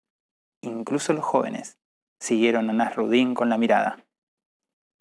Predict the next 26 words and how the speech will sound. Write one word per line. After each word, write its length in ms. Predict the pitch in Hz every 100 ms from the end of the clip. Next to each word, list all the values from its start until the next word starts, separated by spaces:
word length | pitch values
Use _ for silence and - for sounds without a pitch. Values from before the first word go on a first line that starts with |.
| - _ _ _
Entonces 560 | - 110 107 135 139 135
el 100 | 120
maestro 460 | 120 117 120 - 120
respondió, 520 | 123 127 120 110 - _ _ _ _ _ _ _ _
"En 160 | 139 156
ese 200 | 202 190
caso, 440 | 180 - 127 135 _ _ _
los 160 | 262 123
que 120 | -
saben, 500 | - 220 143 156 156 _ _ _
cuéntenles 920 | - 196 196 175 165 165 175 175 202 - _ _
a 80 | 123
los 140 | 113
que 100 | -
no 140 | 131
saben". 380 | 139 117 - - _
Se 160 | - 175
levantó 420 | 175 170 139 - _ _ _
y 100 | 156
se 120 | 165
fue. 220 | - - _ _ _ _ _ _ _ _ _ _ _ _ _ _ - - _ _ _ _ _ _ _ _ _ - - _ - - - - - - - - _ _ _ _ _ _ _
Si 160 | - 131
te 80 | 127
gustó 180 | 131 147
este 140 | 147
cuento, 500 | 156 160 170 175 -